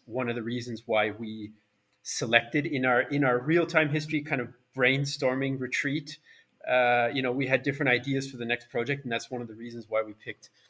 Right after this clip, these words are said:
this one, is 'cause we feel it needs, needs to be given its due. Um, I think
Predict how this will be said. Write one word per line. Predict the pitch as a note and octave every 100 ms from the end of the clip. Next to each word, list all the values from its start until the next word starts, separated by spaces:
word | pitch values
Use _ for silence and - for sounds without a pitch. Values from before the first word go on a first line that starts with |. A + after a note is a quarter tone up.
| _ - A#2+
this | C3+ -
one, | C#3 F#3
is | -
'cause | -
we | A#2
feel | - C3
it | A#2+ G#2+
needs, | A#2+ B2+ B2+ - - - _ _ _ _ _
needs | - D3 -
to | -
be | C3
given | - B2 B2 B2 B2 _ _ _ -
its | B2 -
due. | - - A#2 A#2+ D#3 G#3+ - _ _ _ _ _ -
Um, | B2+ C3 C3 C3 C3+ - _ _ _ _ _ _ _ -
I | C3+
think | C#3 G3+ A3 G#3+ - -